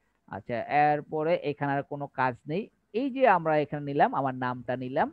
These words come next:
এরপর আমার কি থাকবে? আমার designation থাকবে বা আমাদের expertise থাকবে।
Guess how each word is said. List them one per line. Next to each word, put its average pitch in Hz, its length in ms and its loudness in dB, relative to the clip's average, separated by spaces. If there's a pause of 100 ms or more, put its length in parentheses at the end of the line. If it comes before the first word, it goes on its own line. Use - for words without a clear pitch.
(160)
এরপর 170 300 2
আমার 185 220 2
কি 202 140 -6
থাকবে? 214 380 -2
আমার 147 280 -2
designation 156 600 -2
থাকবে 117 300 -6
বা 131 180 4
আমাদের 151 320 0 (180)
expertise 156 720 0
থাকবে। 104 300 -6